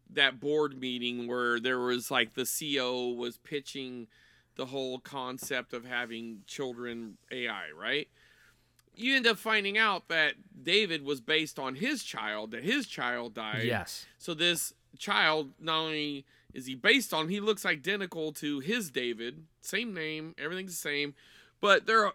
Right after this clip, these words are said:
Speaker 1: even when David's going, at the very end, he kinda ends up going through, like, a workshop area, and there's all these boxed up Davids and Darlenes. They were gonna have girls as well. And, um,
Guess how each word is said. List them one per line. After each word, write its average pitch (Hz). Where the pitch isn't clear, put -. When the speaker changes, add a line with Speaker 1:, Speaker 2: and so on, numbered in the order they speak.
Speaker 1:
even 240
when 208
David's 190
going, 180
at 170
the 165
very 175
end, 156
he 160
kinda 180
ends 156
up 143
going 147
through, 147
like, 139
a 123
workshop 135
area, 143
and 131
there's 127
all 139
these 131
boxed 123
up 131
Davids 131
and 120
Darlenes. 127
They 127
were 127
gonna 127
have 110
girls 127
as 113
well. 120
And, 135
um, 131